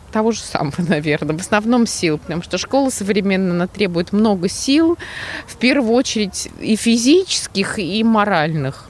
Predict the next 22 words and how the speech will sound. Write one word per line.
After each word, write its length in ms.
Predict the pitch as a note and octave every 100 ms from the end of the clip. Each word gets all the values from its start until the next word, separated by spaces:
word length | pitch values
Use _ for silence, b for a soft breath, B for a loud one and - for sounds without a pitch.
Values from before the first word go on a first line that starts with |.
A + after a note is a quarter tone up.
| -
Потому 240 | - F#3+
что 160 | F#3 F3
детям 460 | E3+ G3+ - F3
в 100 | D#3
нынешнее 400 | G3 F#3+ F3+ -
время 220 | F3+ E3+ E3
сложно 380 | - D4 C#4
учиться 340 | A#3 - - -
в 60 |
школе, 360 | - - F#3+ F#3+
родителям 540 | F#3 G#3+ G#3+ - F#3
еще 300 | E3+ - C#4
сложнее, 440 | C#4+ A3+ A#3+ A3+ G#3
школа 360 | - G#3+ G#3+
требует 340 | F3+ F#3+ F#3 E3
включения 640 | - F#3+ G3 - A#3 B3+
родителей 600 | B3 A#3 A3 G#3+ G#3+ G#3 G3
в 140 | G3+
образование, 840 | F#3 G3+ G3 G3 F#3 G3 F#3 E3+ F3
поэтому, 540 | F#3 A3 A3+ G3+ F#3+
в 40 | F3
общем, 380 | F3 - F3